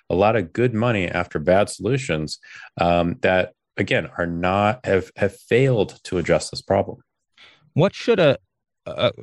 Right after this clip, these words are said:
Speaker 2: you know, we, we've seen Congress try and pass what we would call comprehensive,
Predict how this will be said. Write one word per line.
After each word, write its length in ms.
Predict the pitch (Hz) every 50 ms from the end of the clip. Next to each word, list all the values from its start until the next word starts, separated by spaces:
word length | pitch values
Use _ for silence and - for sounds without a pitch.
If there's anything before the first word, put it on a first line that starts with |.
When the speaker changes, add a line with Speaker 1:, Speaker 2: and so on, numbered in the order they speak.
| -
Speaker 2:
you 120 | - 110 104
know, 100 | 92 87
we, 160 | 87 104 107
we've 180 | 104 110 98 -
seen 240 | - 151 143 127
Congress 640 | 110 135 123 110 107 98 95 92 - - - - - _ _ _ _ _ _ _ _ _ _ _ _ _
try 320 | - - 120 110 117 127
and 180 | 123 104 92 90
pass 500 | 117 110 98 92 90 - - - - _ _ - - - 76 - - - -
what 200 | 92 98 95 98
we 200 | 95 95 90 87
would 180 | 78 92 85
call 180 | - - 92 82
comprehensive, 1000 | - - 117 107 90 - 95 80 80 110 110 101 - - 92 82 - - _